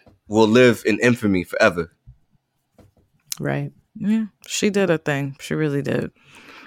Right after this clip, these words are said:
Speaker 3: Um, I think you guys summed up, mm, some of my thoughts. Um,
Speaker 1: Mm-hmm.
Speaker 3: you can't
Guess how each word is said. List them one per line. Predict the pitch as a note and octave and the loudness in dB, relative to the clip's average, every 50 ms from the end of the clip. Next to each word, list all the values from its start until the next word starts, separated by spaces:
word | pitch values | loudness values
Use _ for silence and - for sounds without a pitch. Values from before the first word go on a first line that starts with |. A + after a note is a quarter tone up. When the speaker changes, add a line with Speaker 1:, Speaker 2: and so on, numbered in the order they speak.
| - - - | -20 -6 0
Speaker 3:
Um, | - D3 D3 C#3 C3+ A#2 | 2 4 4 4 4 2
I | D3 | 0
think | D3+ - D#3+ E3 | 0 0 -2 -2
you | F3 | 0
guys | D#3+ D#3 C3+ C3+ C3+ | 2 2 2 2 2
summed | - D3 C#3 C#3 C3+ B2+ | 0 0 0 0 2 2
up, | C3 B2+ A2+ - _ - _ _ _ _ - _ _ _ _ - | 2 0 0 -4 _ -20 _ _ _ _ -20 _ _ _ _ -6
mm, | C3 C3+ A2+ A#2+ | -4 -4 -4 -4
some | - - C#3+ C#3 | -4 -2 -2 0
of | C3+ C3+ | 0 2
my | C3+ B2+ C3 - | 2 0 0 0
thoughts. | - C3 B2 B2 A2+ - - - | 0 2 2 2 0 -2 -6 -4
Um, | - A#2 A#2+ - G#2 F#2 | -2 0 0 0 0 -2
Speaker 1:
Mm-hmm. | E2+ D#2+ D#2 D2+ D#2 - _ - _ _ - - - - - _ _ _ _ _ _ - | -4 -4 -6 -6 -10 -14 _ -20 _ _ -20 -20 -20 -20 -20 _ _ _ _ _ _ -6
Speaker 3:
you | C#3 D3 C#3+ | -4 -4 -4
can't | C3+ - F3+ E3+ D#3 D#3 D#3 - - | -2 0 2 2 4 4 2 0 -2